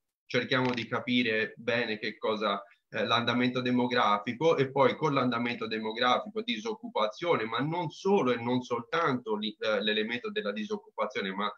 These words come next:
va visto poi quello dell'occupazione e quello anche degli inattivi,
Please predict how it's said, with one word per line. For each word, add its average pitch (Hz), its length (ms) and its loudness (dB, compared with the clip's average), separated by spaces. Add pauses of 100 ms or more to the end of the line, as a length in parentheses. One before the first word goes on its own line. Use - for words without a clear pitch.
(240)
va 123 160 2
visto 139 360 -2
poi 135 300 2
quello 123 280 0
dell'occupazione 123 840 -2
e 104 80 -6
quello 110 280 -2
anche 113 240 -2
degli 104 220 -2
inattivi, 107 720 -4